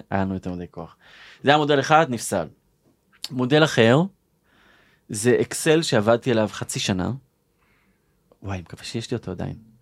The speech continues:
אם יש לי אותו, ואתם שומעים אותו ואתם רוצים אותו, אז בכיף, כי הוא חשוב. שבוחן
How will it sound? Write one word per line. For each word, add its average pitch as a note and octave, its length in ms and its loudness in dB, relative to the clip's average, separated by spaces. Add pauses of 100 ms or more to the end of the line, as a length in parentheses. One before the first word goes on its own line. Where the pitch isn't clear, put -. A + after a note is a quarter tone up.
(540)
אם D3 140 6
יש D#3+ 180 4
לי F3 60 6
אותו, G3+ 380 6
ואתם A2+ 240 4
שומעים A#2+ 200 6
אותו C#3 180 6
ואתם G#2+ 160 4
רוצים F#2+ 280 4
אותו, G3 400 4
אז G#2+ 160 -6
בכיף, - 520 2
כי G#2+ 120 -4
הוא G2 120 0
חשוב. - 340 -8 (600)
שבוחן D#3+ 680 2